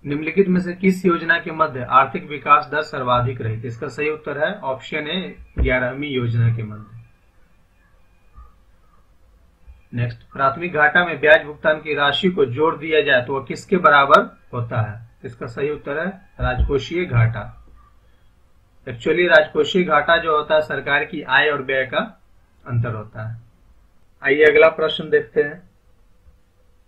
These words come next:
निम्नलिखित को सुमेलित करें। एनके सिंह समिति, तो एनके सिंह समिति जो है वो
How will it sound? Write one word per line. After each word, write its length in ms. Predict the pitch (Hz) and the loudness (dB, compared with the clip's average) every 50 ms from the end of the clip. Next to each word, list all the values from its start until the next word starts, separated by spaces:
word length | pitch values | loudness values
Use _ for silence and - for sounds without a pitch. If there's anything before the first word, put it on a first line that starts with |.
| _ _ _ _ _ _ _ _ _ _ _ _ _ _ _ _ _ _ _ _ _ _ _ _ _ _ _ _ _ _ _ _ 151 | _ _ _ _ _ _ _ _ _ _ _ _ _ _ _ _ _ _ _ _ _ _ _ _ _ _ _ _ _ _ _ _ -8
निम्नलिखित 540 | 147 147 151 151 151 151 - - 202 190 - | -6 -6 -4 -4 -4 -2 0 2 0 2 4
को 120 | - 190 180 | 2 2 2
सुमेलित 500 | - - 160 156 151 147 156 160 160 - | 2 -2 -4 -2 -2 -2 -2 -4 -6 -4
करें। 240 | - 139 123 120 - | -2 -2 -2 -2 -4
एनके 420 | 143 143 151 156 147 - 196 190 190 | -4 -6 -6 -6 -2 2 4 4 4
सिंह 220 | 190 - 170 165 151 | 2 0 -6 -6 -6
समिति, 580 | - 151 139 135 127 117 117 - - 110 110 - - - _ _ _ _ _ _ _ _ _ _ _ _ _ _ _ _ _ _ _ _ _ _ _ _ _ _ _ _ _ _ _ _ _ _ - _ _ _ _ _ _ _ _ _ _ | -6 -8 -6 -4 -4 -4 -4 -6 -8 -10 -12 -12 -16 -20 _ _ _ _ _ _ _ _ _ _ _ _ _ _ _ _ _ _ _ _ _ _ _ _ _ _ _ _ _ _ _ _ _ _ -20 _ _ _ _ _ _ _ _ _ _
तो 100 | - 131 131 - | -10 -10 -8 -8
एनके 360 | 151 143 147 143 139 - 196 190 | -6 -6 -6 -2 2 4 4 4
सिंह 200 | 202 196 185 180 | 4 4 2 2
समिति 440 | 180 165 165 165 160 - 190 180 | 0 -4 -4 -6 -4 -2 0 0
जो 180 | 175 170 156 151 | 2 2 2 4
है 120 | 151 156 160 | 4 4 4
वो 140 | 151 156 | 6 6